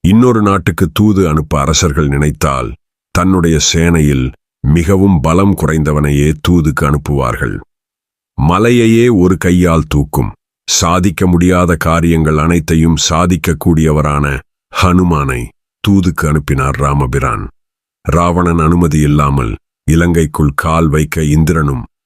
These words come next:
சூரியனுமே பயந்து கொண்டு எல்லையில் நிற்கும் போது,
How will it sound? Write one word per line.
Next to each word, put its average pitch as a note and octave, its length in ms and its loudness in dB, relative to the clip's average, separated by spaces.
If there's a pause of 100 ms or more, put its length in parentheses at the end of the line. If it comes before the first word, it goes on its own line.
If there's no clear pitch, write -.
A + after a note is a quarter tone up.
(140)
சூரியனுமே E2+ 800 0 (100)
பயந்து D#2 380 0
கொண்டு D2 420 0
எல்லையில் D#2+ 460 2
நிற்கும் D2 400 0
போது, D2 440 0